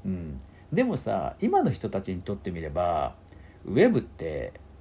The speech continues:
要は、Googleとかネットの単なるアプリの中の一つじゃん？まあ、ブラウザの中の一つというかさ。でもさ、ブラウザってもうそもそも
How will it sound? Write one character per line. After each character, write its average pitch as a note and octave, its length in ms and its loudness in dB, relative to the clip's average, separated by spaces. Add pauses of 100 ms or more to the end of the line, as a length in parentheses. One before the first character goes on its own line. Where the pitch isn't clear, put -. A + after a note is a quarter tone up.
(120)
要 D#3 180 4
は、 D#2 160 0 (440)
Google A3 480 6
と A#3 120 -2
か G2+ 100 4
ネ F#2+ 160 0
ッ - 80 0 (120)
ト - 80 -2
の G#3+ 100 2
単 A#3 260 6
な C3+ 100 6
る E2 180 -6 (340)
ア C3 80 -2
プ - 160 0
リ E3 80 2
の E3 120 2
中 E3 280 4
の G#2+ 80 2
一 B2 220 0
つ A2+ 140 -2
じ - 100 -2
ゃ C#2 60 -4
ん？ C#3 100 -6 (560)
ま A2 100 2
あ、 - 20 -6
ブ A#2 140 4
ラ B2+ 120 12
ウ A#2+ 80 10
ザ A2+ 380 8
の A2 140 2
中 A#2 240 2
の E2+ 80 -2
一 - 180 -6
つ - 120 -4
と - 100 -8
い D2+ 60 -6
う D2+ 40 -6
か - 100 -8
さ。 - 240 -6 (1000)
で G3 100 6
も G3 100 2
さ、 E2+ 280 0
ブ G2+ 100 -2
ラ A3 140 6
ウ C#4+ 80 4
ザ C4+ 200 4
っ B3+ 40 -2
て - 340 -2
も C3+ 180 2
う - 20 -2
そ - 180 0
も A3 140 4
そ B3 160 4
も B3 340 4